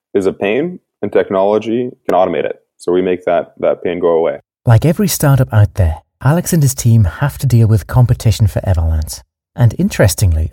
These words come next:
Speaker 2: a lot of it comes from people being used to using conventional spreadsheets, or even just simple pen and paper. The challenge Alex has is convincing people that automation is the way to go.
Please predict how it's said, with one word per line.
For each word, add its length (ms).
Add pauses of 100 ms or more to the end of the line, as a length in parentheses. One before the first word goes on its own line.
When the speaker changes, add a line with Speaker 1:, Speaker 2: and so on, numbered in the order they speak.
Speaker 2:
a 40
lot 200
of 80
it 140
comes 360
from 180
people 360
being 380
used 240
to 80
using 360
conventional 600
spreadsheets, 720 (340)
or 160
even 380
just 240
simple 340
pen 220
and 140
paper. 380 (580)
The 80
challenge 480
Alex 340
has 300
is 120
convincing 560
people 320
that 160 (100)
automation 640
is 80
the 100
way 220
to 140
go. 320